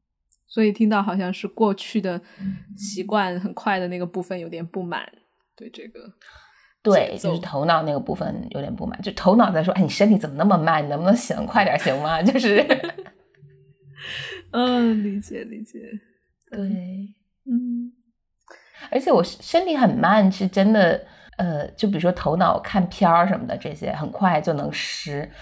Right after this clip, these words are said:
Speaker 2: 但如果不看片儿，就是身体，就是跟另外一个人来连接，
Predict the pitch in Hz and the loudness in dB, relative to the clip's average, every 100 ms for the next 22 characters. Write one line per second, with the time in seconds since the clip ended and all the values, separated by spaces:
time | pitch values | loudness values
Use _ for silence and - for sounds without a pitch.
0 | - - 196 185 180 - - 208 160 - | -20 2 2 4 0 -2 -6 -2 -2 -4
1 | 151 170 170 170 196 208 214 - - 214 | -4 -4 -4 0 2 2 2 -10 -6 -4
2 | 208 190 170 180 175 151 139 147 143 85 | -4 -4 -2 -2 -2 -4 -6 -6 -6 -6
3 | - - 127 127 131 - 127 - - - | -10 -12 -8 -8 -8 -8 -10 -10 -14 -14